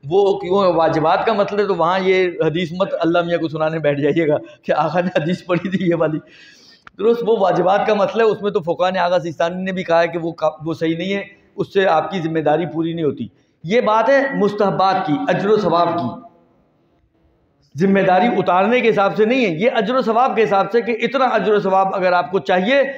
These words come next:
अब हमें नहीं मालूम कहा है, नहीं कहा है, आप रजा की नीयत से अमल को अंजाम दे दें, आपको वो अजर व सवाब भी मिल जाएगा, आपका जो है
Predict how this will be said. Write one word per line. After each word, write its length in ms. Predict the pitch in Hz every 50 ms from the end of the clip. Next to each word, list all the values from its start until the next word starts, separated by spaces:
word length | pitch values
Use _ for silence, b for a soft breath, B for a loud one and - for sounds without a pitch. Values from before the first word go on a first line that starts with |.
| B B B B -
अब 140 | 180 170
हमें 180 | 175 185 202 202
नहीं 120 | 220 285
मालूम 340 | 294 285 262 254 247 254 240
कहा 240 | 196 233 220 214 214
है, 160 | 214 214 214
नहीं 120 | 214 220 214
कहा 160 | 214 214 220
है, 260 | 214 214 214 - - - -
आप 200 | 165 185 180 151 165
रजा 220 | 175 165 185 196
की 140 | 190 185 190
नीयत 200 | 185 185 185 -
से 80 | 185 175
अमल 220 | 151 160 165 165
को 100 | 156 165
अंजाम 360 | 165 151 143 147 156 185 208
दे 100 | 202 220
दें, 200 | 208 254 269 269 254 B B B B _ -
आपको 340 | 165 - - - - 180
वो 140 | 175 170 170
अजर 160 | 156 143 151
व 80 | 156 147
सवाब 280 | 131 143 139 156 180 180
भी 100 | 226 226
मिल 200 | 214 220 220 220
जाएगा, 280 | 233 233 220 233 233 214 - - - - - - -
आपका 320 | 156 165 165 165 175 185
जो 140 | 170 160 160
है 380 | 156 170 190 214 208 - -